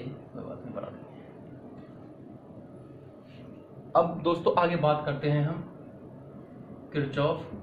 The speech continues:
वोल्टेज रूल, ठीक है।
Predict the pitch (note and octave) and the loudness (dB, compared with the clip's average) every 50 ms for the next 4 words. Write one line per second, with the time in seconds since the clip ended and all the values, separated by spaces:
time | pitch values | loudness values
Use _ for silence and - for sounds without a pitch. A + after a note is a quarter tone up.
0 | - - - - - - C3 B2 B2 A#2+ B2 B2 - C3 - - - - - - | -12 -14 -14 -14 -10 -4 -2 0 0 0 0 -2 0 0 -2 -2 -2 -6 -8 -12
1 | - - - - - - - - - - - - - - - - - - - - | -14 -16 -18 -18 -18 -18 -18 -18 -16 -16 -16 -16 -16 -16 -16 -16 -16 -16 -16 -16
2 | - - C3 C#3 C#3+ B2+ A2 G2+ - - - - - - - - - - - - | -8 -2 2 4 4 4 2 0 -4 -8 -14 -16 -16 -16 -16 -16 -16 -16 -16 -14
3 | - - - | -12 -10 -10